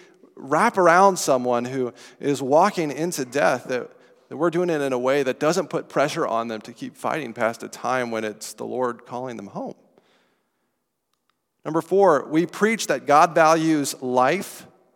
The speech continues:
especially on difficult topics like abortion or euthanasia, and those are wrong. And so this creates confusion about whether or not it's okay to die.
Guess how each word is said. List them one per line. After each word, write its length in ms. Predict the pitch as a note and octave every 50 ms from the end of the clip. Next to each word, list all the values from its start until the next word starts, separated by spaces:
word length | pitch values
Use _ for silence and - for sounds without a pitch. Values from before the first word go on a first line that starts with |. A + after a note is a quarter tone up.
| _ _ _ _ _ _ _ _ _ _ _ _ _ _ _ _ _ _ _ _ _ _ _ _ _ _
especially 300 | _ - C#3+ C#3 - D#3
on 100 | D3 C3
difficult 460 | C3 D3+ - - - D#3 D3+ C3+ -
topics 400 | - D3+ D3 C#3+ E3+ D#3 - -
like 220 | D3+ C#3+ C#3 - -
abortion 580 | B2+ A2+ - B2+ C#3 D#3 D3+ - F3+ E3+ E3+
or 260 | E3 B2+ B2+ B2 B2 - -
euthanasia, 1040 | B2+ B2+ C#3+ D#3 D3+ - D3 C3 B2 C3+ D3+ D#3 D#3+ F#3 F#3 F3 E3 D#3 D#3 D3 -
and 120 | - - A#2
those 160 | A#2+ B2+ C#3
are 80 | C3 A#2+
wrong. 500 | B2 B2+ B2+ C3 C#3+ D#3 F3 G3 G3+ F#3
And 120 | D3+ -
so 360 | - D#3 D3+ D3 D3 C#3 - - - - - - - _ _ _ _ -
this 160 | E3 E3 -
creates 600 | - - - F3+ F3+ F3+ F#3 F3+ F3 - - - - - - - - _ _ _ _ -
confusion 720 | - D#3 C3+ - A#3 C#4 B3+ E3 D#3+ A2+ F#2+ F#2 - - - _ _ _ _ _ _ _ _ _ -
about 280 | - C3+ D#3+ D#3 D3+ D3
whether 240 | D#3 E3 F3+ F3+ F#3
or 80 | F3
not 220 | E3 D#3+ D#3+ E3+ C#3+
it's 200 | C#3 E3 E3 -
okay 580 | C#3+ D3+ D#3 D#3+ D#3+ D#3+ - E3 D3 D3+ D3+
to 200 | D3 - - D#3+
die. 420 | D3+ - - - C#3+ - - G#2